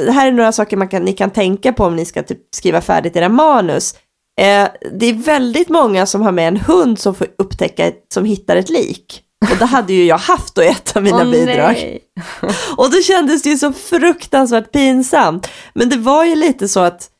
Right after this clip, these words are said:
Speaker 1: ja, nej, men det var väl många böcker som hade haft det då, och så hade man inspirerats av det, och så hade typ alla skrivit det.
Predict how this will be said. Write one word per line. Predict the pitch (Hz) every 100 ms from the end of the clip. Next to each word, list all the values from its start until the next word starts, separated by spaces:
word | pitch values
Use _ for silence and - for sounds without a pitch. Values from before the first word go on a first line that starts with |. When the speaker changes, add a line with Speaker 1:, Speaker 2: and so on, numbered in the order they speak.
| _ _ _
Speaker 1:
ja, | - 226 180 208 -
nej, | 254
men | 269
det | 254
var | 269 294
väl | 285
många | 277 262 233
böcker | 254 254 247
som | 240
hade | 233 214
haft | - 220 339 - -
det | 180
då, | 160 143
och | 165
så | 208
hade | 220
man | 277 269
inspirerats | 269 - 214 269 339 339 -
av | 240
det, | 139 -
och | -
så | 254
hade | 262 233
typ | - 196
alla | 247 214 247 359
skrivit | 294 143 - -
det. | -